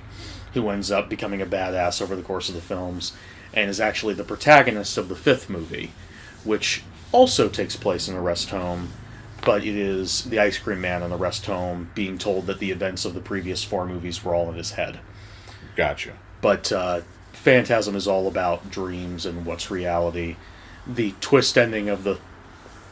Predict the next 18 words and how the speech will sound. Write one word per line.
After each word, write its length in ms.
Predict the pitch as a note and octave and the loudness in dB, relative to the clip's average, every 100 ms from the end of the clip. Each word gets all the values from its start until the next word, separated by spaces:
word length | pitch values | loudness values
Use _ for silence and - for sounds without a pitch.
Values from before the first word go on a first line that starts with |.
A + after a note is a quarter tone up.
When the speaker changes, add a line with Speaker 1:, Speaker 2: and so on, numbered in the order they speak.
| - | -20
Speaker 1:
first 440 | - - D#3 C3+ B2+ | -4 8 8 8 4
movie, 320 | C3 A#2+ G#2+ | 4 4 2
in 80 | G2+ | 0
fact, 320 | A2+ G2 - | 2 2 0
is 100 | G2 | -2
that 180 | G2 F#2+ | -2 -2
the 60 | G2+ | -4
main 220 | G2 F#2+ | -2 -2
character 300 | G#2+ F2+ G2 | -2 -2 -2
wakes 380 | F#2 G2 F2+ - | -2 -2 0 0
up 160 | F#2 - | 0 -2
realizing 500 | G2+ G2 F#2 F2+ F#2 | -2 0 0 0 -4
the 80 | F#2 | -6
entire 340 | F2+ G2+ F2+ | -4 0 0
thing 180 | E2+ G#2 | 0 -6
was 120 | F#2 | -4
a 60 | F2+ | -6
dream, 580 | F2 F#2+ F#2 F2 E2+ | -4 -4 -4 -6 -6